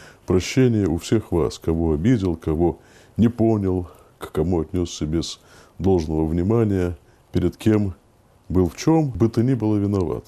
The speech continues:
Простите и благословите. Бог благодатью и щедротами своего человеколюбия да простит и помилует всех нас. Как вы знаете, второго, третьего февраля в Москве состоялось архиерейское совещание, в котором приняли участие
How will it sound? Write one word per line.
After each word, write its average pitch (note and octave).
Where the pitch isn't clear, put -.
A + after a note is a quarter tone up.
Простите A2+
и G#2
благословите. E2+
Бог A2
благодатью F#2
и D#2+
щедротами E2
своего F2
человеколюбия G2
да F2
простит F2+
и -
помилует F#2
всех -
нас. -
Как F3
вы E3+
знаете, D#3+
второго, C3
третьего A#2
февраля G2+
в G2
Москве F#2
состоялось F2
архиерейское F#2
совещание, C3+
в C3
котором E2
приняли E2
участие D#2+